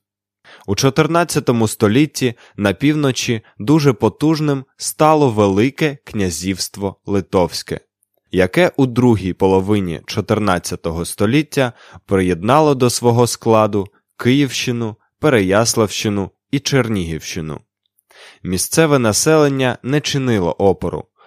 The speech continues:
бо литовське правління було м'якшим, ніж монгольське. Але так тривало недовго. У тисяча триста вісімдесят п'ятому році Польща і Литва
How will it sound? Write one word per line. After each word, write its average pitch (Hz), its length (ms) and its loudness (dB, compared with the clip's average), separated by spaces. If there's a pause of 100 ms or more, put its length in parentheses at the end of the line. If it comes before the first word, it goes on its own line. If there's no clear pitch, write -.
(100)
бо 90 160 0
литовське 107 640 0
правління 87 680 -2 (140)
було 92 360 2
м'якшим, 113 760 -2 (300)
ніж 120 220 0
монгольське. 107 760 -2 (520)
Але 78 260 -2
так 131 400 -2 (200)
тривало 117 520 2
недовго. 92 720 -2 (420)
У 98 60 -2
тисяча 147 520 -2
триста 139 440 0
вісімдесят 104 800 -2
п'ятому 92 640 0
році 113 460 -2 (360)
Польща 147 640 0
і 120 80 0
Литва 104 560 0